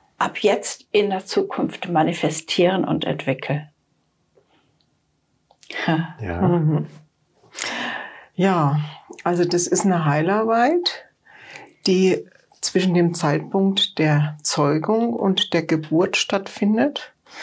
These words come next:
Speaker 3: wo man eigentlich normalerweise gar nicht hinkommt. Äh, ich behaupte sogar, es geht noch weiter zurück.
Speaker 1: Hm.
Speaker 3: Also was ich oft erlebe
Speaker 2: Mhm.
Speaker 3: bei den Heilsitzungen mit Morphic Renaissance,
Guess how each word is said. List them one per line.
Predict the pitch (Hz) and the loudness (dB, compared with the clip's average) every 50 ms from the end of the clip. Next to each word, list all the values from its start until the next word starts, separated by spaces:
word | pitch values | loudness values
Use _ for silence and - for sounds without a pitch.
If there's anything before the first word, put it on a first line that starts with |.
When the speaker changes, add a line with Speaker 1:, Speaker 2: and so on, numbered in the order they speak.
| - - - - - - | -12 -10 -10 -12 -10 -4
Speaker 3:
wo | - - | 2 4
man | 165 170 151 | 4 6 6
eigentlich | 131 151 165 165 175 170 170 | 4 2 2 2 0 0 0
normalerweise | 185 175 170 175 170 160 160 160 175 175 170 165 165 165 160 165 151 | 0 0 2 2 4 4 4 4 4 2 2 2 2 2 2 0 0
gar | 156 160 151 | 0 0 0
nicht | 156 160 156 - | 0 0 -2 -2
hinkommt. | - 190 190 190 190 - - 175 190 226 208 - - - - - _ _ _ _ _ _ _ _ _ _ _ _ _ _ _ _ _ _ - - - - - - - - - - - - - - | 0 0 0 0 -2 -2 0 0 0 0 -2 -6 -12 -16 -18 -20 _ _ _ _ _ _ _ _ _ _ _ _ _ _ _ _ _ _ -20 -18 -16 -14 -14 -12 -12 -10 -10 -12 -12 -8 -2 0
Äh, | 185 190 180 175 - | 0 2 2 2 0
ich | 202 208 - - | 0 -2 -4 -2
behaupte | 196 190 190 175 175 180 175 175 - 190 | 0 0 2 4 2 2 2 2 0 0
sogar, | 190 190 185 - 175 175 170 175 | 0 0 -2 0 0 2 2 2
es | 175 175 | 0 -2
geht | - 185 180 | -2 -2 0
noch | 175 175 175 | 0 0 2
weiter | 170 156 151 147 175 180 175 | 2 2 2 2 0 0 -2
zurück. | - - - 208 214 214 208 - - - - - | 0 0 0 0 0 -2 -2 -6 -10 -10 -6 -2
Speaker 1:
Hm. | 170 175 170 - _ _ _ _ _ - - - - - - - _ - | -2 -2 -2 -4 _ _ _ _ _ -20 -20 -20 -20 -20 -20 -20 _ -6
Speaker 3:
Also | - 165 165 165 147 | -4 -2 0 0 0
was | 165 165 | 0 0
ich | 170 165 - | 0 0 0
oft | - 165 - - | 0 0 0 0
erlebe | - 165 165 165 170 170 175 180 214 226 226 226 - | 0 2 4 4 4 4 4 4 4 2 0 -2 -4
Speaker 2:
Mhm. | 107 104 101 196 190 196 156 120 | -6 -6 -6 -6 -6 -6 -6 -4
Speaker 3:
bei | - 185 180 | -2 -2 0
den | 185 185 185 185 | 0 0 0 0
Heilsitzungen | 185 175 170 175 185 - - 196 190 - - 202 196 202 202 202 202 | 2 2 2 2 2 2 0 -2 -2 -2 -2 0 0 0 0 0 0
mit | 202 196 196 196 | -2 -2 -2 0
Morphic | 196 190 190 196 196 190 196 - | 2 2 2 2 0 -4 -2 -2
Renaissance, | 190 185 190 190 190 - - 185 196 202 208 - - | -2 0 0 0 0 0 0 0 0 0 -2 -4 -8